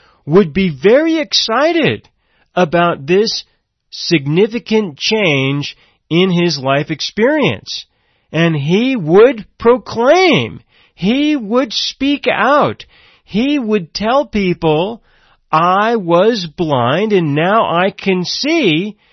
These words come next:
And there would be a tremendous amount of excitement that would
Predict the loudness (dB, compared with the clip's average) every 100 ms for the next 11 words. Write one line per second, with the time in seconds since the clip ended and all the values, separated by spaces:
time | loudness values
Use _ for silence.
0 | _ _ 0 0 -2 -2 0 2 0 0
1 | -2 -2 _ 0 2 2 0 -2 -4 -2
2 | 2 2 2 -4 -4 -4 -2 -2 -4 -6
3 | -6 -8 -4 -2 -2 -2 -4 -4 -2 0
4 | -2